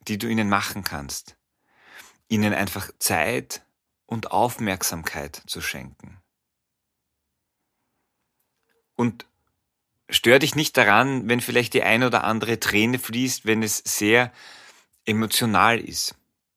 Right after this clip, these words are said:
Und wenn dir diese Leere und Stille wehtut am Anfang und du mit der schwer umgehen kannst,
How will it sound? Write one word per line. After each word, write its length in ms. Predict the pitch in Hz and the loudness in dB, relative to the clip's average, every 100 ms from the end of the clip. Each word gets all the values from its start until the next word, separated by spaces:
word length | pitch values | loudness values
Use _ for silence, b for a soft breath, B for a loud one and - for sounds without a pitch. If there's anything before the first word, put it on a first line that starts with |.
| _ _ _ _ _ _ B B B B B B B | _ _ _ _ _ _ B B B B B B B
Und 180 | 113 107 | -2 4
wenn 160 | 113 | 6
dir 100 | 120 | 4
diese 260 | 113 127 127 | 2 2 4
Leere 460 | 113 107 117 131 120 | 8 8 10 8 4
und 140 | 123 | 0
Stille 580 | - - 139 143 139 110 | -2 2 2 4 4 4
wehtut 480 | 117 120 - 135 131 | 0 0 -4 0 0
am 120 | 123 | 2
Anfang 500 | 101 120 123 127 127 | 2 2 2 0 0
und 140 | 117 | -2
du 40 | 117 | -4
mit 200 | 110 113 | -2 2
der 220 | 110 90 | 4 4
schwer 320 | - 107 107 | 2 4 4
umgehen 320 | 127 131 123 | 2 -2 -4
kannst, 500 | 107 117 135 131 - | 0 2 2 -2 -6